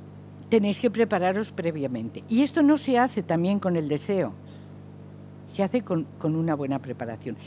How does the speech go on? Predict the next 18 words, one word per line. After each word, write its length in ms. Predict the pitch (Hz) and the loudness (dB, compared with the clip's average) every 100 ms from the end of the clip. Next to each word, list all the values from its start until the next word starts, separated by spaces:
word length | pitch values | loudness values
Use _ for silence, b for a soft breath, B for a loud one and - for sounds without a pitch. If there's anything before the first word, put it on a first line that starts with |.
| B B | B B
Y 100 | 175 | 0
os 120 | 190 | 0
digo, 300 | 185 220 180 - B | 0 0 0 -2 B
no 180 | 202 208 | 4 4
os 140 | 277 - | 4 2
quiero 280 | 269 269 | 0 2
desanimar, 560 | 247 185 202 175 170 147 - B - | 2 0 -2 0 0 -2 -4 B -2
lo 180 | 170 160 | -2 0
que 180 | 170 - | -2 0
os 160 | 170 | -6
quiero 320 | - 226 233 240 | -2 0 0 0
es 140 | 185 | -2
decir, 300 | 180 175 185 143 B B B B - | -4 -4 -6 -6 B B B B -2
el 140 | 190 208 | 2 2
fomentar 500 | 214 190 185 185 247 | 2 4 4 4 4
la 160 | - | 4
creatividad, 800 | - 208 190 - 175 170 196 262 - - | 2 4 2 0 -4 0 2 0 -2 -14
sí, 360 | - - 262 | -2 4 4